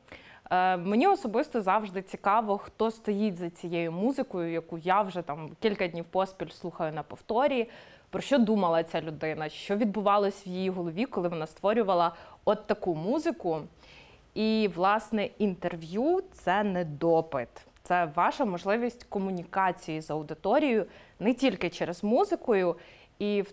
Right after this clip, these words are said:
той самий час це ваша можливість комунікації з людьми, які ніколи раніше не чули вашої музики, і якось їх зацікавити, послухати, м, вашу творчість.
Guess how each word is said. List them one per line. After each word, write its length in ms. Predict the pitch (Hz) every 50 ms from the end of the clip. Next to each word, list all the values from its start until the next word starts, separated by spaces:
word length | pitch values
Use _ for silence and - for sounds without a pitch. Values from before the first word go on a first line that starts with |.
| - _ -
той 200 | - 240 302 349
самий 320 | - 381 285 254 208 196
час 260 | - - 214 285 320 - -
це 100 | - 196
ваша 300 | 202 208 233 233 - 214
можливість 520 | 202 196 190 - 220 220 202 208 208 -
комунікації 880 | - 208 185 185 190 185 185 - 214 220 226 220 - - 208 185 190 185
з 80 | 185
людьми, 400 | 180 180 175 - 190 196 220 311
які 460 | 320 247 208 - - 220 240 240 247 - - - - _ -
ніколи 540 | 190 220 233 220 226 220 214 226 247 233 208
раніше 460 | 185 180 185 190 208 226 - - 196
не 180 | 180 185 202 208
чули 380 | - - - 240 214 190 170
вашої 440 | 156 160 160 170 - - 170 160 156
музики, 680 | 156 165 185 240 320 330 415 403 - - 202 185 - - -
і 320 | 202 226 269 294 302 302 233 - _ _ _ _ _ _ -
якось 400 | 208 208 233 - - 196 - -
їх 180 | 190 175 175 196
зацікавити, 880 | 165 208 208 - - - - 202 226 330 320 311 254 - - 240 247
послухати, 1040 | 240 - - _ - 226 220 - - 202 208 226 214 - 175 160 - - 151 135 131 147 _ _ -
м, 220 | 160 156 151 147 147
вашу 260 | 170 165 165 - 165
творчість. 640 | - 156 160 151 147 - - - 131 - - -